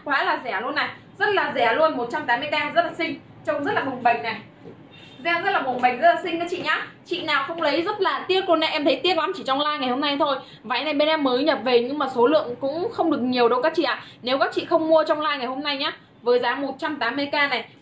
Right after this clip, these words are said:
các chị dù đến cửa hàng thì cũng là ba trăm năm mươi k các chị nhá.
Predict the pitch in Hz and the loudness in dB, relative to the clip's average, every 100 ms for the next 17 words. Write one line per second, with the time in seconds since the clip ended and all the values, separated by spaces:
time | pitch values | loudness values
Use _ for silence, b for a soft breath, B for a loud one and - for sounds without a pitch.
0 | - 359 - 339 247 262 262 247 262 311 | -6 -4 -2 -4 -4 -8 -2 0 0 2
1 | 254 285 262 240 254 294 339 294 311 320 | 2 2 -2 -2 -6 -6 -4 0 0 -2
2 | 330 339 339 339 330 339 330 392 392 320 | -2 -4 -2 -2 0 0 0 -4 -4 -4
3 | 370 | -4